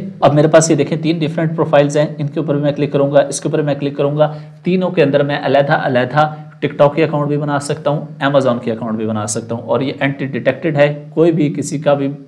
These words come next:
बाप भी इसको detect नहीं कर सकता। ठीक है, मैंने तीनों के अंदर क्योंकि clone किया था और startup page TikTok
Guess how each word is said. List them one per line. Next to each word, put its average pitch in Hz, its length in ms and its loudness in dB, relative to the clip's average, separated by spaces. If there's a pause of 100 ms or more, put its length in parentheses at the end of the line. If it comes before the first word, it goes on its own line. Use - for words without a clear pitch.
(160)
बाप 151 280 0
भी 131 200 0
इसको 175 300 -4 (340)
detect 135 380 2
नहीं 113 120 -2
कर 117 120 -4
सकता। 120 280 -6
ठीक 165 200 -6
है, 170 100 2
मैंने 139 180 -4
तीनों 156 240 -4
के 160 80 -2
अंदर 151 160 -2
क्योंकि 156 240 -6
clone 160 260 -2
किया 156 200 -2
था 156 100 -2
और 147 80 2
startup 143 360 -2
page 143 200 -4
TikTok 160 360 -4